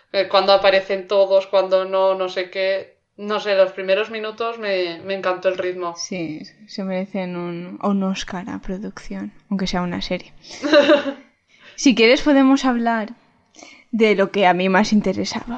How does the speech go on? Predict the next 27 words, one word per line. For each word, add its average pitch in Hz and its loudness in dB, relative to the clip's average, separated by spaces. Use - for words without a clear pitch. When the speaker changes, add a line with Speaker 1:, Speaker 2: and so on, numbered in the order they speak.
Speaker 2:
por - -8
supuesto. - -10
Yo 202 0
siempre 196 -4
he - -4
sido 202 0
muy 208 6
fan 196 4
Speaker 1:
Por 190 -2
Speaker 2:
de 196 4
Speaker 1:
supuesto. 185 -4
Speaker 2:
Kala 185 6
y 220 2
de 202 4
Wolfgang 202 0
y 262 4
quería 240 6
ver 247 4
cómo 254 6
se 269 6
resolvía 254 6
Speaker 1:
Ay, 269 6
sí, 247 6
yo 240 6
Speaker 2:
ese 254 4
triángulo 226 6
amoroso. 214 4